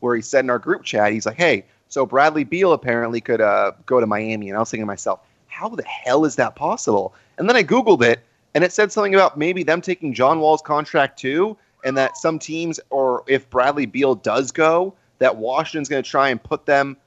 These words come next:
whoever takes Bradley Beal with John Wall's contract. I mean, how is that gonna work, and why the hell would anybody do that? I like Bradley Beal a lot. He is going to be a first rounder next year if he's the only guy there in Washington.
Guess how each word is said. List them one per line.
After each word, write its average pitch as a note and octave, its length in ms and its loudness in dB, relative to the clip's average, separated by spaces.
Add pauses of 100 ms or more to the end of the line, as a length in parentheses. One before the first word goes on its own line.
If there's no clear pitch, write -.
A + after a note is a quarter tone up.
(260)
whoever C#3 320 2
takes - 360 -8
Bradley C3+ 340 2
Beal C#3 280 -4
with A#2+ 160 -2
John C3 260 0
Wall's A#2+ 200 0
contract. C3 680 -4 (320)
I - 40 -4
mean, E3 160 0
how - 260 -8
is F#4 140 -2
that D#3+ 180 0
gonna B2 180 2
work, D#3+ 440 4
and B2+ 200 -4
why A#2 240 -6
the A2 120 -12
hell F3+ 400 2
would C#3+ 100 2
anybody C3 400 2
do A2 200 -6
that? F#2 220 -2
I B2+ 100 4
like D3 260 0
Bradley C#3 280 2
Beal C3 240 0
a B2+ 40 2
lot. A2 320 0 (240)
He D#3 100 2
is A#2 100 0
going C#3 280 2
to C3 80 -2
be B2+ 80 2
a A2 80 4
first - 340 -2
rounder B2+ 340 4
next G#2+ 280 -10
year G2+ 160 -4
if G2 80 -12
he's A#2+ 160 -10
the A2 80 -6
only B2 260 -2
guy A2 380 2 (320)
there B2+ 160 4
in A#2 100 0
Washington. G#2+ 640 -2